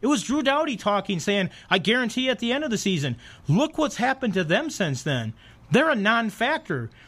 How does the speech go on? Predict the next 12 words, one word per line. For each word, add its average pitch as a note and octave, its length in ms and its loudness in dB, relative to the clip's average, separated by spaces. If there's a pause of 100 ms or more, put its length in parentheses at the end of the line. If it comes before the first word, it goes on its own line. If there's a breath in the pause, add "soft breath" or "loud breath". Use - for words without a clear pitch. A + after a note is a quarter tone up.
(140)
They're A3+ 120 4
competing A#3 560 0
with, F#3+ 240 2
uh, F3 240 2 (300 soft breath)
Arizona, G#3 880 0
and, D#3+ 320 -2 (160)
I'm E3 180 2
sorry, D3 220 0
not D3 140 0
Arizona, D3+ 420 0 (240 loud breath)
with E3 180 2
Anaheim, F#3 640 2